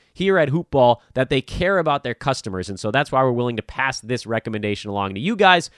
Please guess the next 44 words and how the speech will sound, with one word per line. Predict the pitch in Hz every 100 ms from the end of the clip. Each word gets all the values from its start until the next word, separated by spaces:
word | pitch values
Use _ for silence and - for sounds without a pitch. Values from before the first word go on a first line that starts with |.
| _ _ _
We | 147
would | 156 165 139
not | 143 170 170
have | 156
just | 151 147
partnered | 151 151 147 135
with | 135 -
any | 143 165 175 156 - _ -
online | 139 151 143 143 143 143
book. | 120 135 -
We | 120 117
sorta | 104 151 185 165
needed | 139 160 190 185 143 - _ -
assurances | 139 - - 196 208 143 - 110 101 131 135 - _ _
that | 131 120
they | 143
weren't | 135 143 143
gonna | 156
just | 131 135 104
vanish | 82 127 151 143 -
off | 131 127
into | 131
the | 127
distance | 165 147 139
and | 131
take | 120 123 120
your |
money | 131 131
and | 120
run | 117 117
away. | 156 208 175 - _ _
They | 117 151
have | 143 151 131
given | 120 185 185
us | 160
those. | - 156 151
They've | 135 117
been | 113
great | 104 131 160
on | 135
the |
customer | 120 113 - 107
service | 101 160 160 147
side. | - 131 131